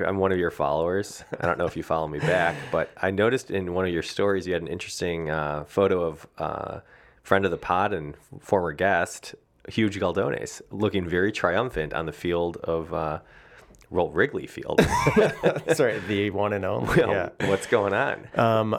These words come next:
Speaker 2: a couple months ago, Huge was like, um, "I'm gonna be throwing out the first pitch at Wrigley on, uh,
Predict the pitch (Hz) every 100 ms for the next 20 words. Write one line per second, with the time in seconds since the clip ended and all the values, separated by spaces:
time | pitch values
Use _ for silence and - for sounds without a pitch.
0 | - 107 104 104 104 139 123 107 127 113
1 | 98 92 87 90 87 90 90 87 87 -
2 | - 90 85 85 85 85 - _ _ -
3 | 90 90 80 85 85 82 80 80 - -
4 | 87 85 82 - 87 82 - 101 92 -
5 | 80 85 87 80 76 76 - _ _ -
6 | 78 78 73 71 73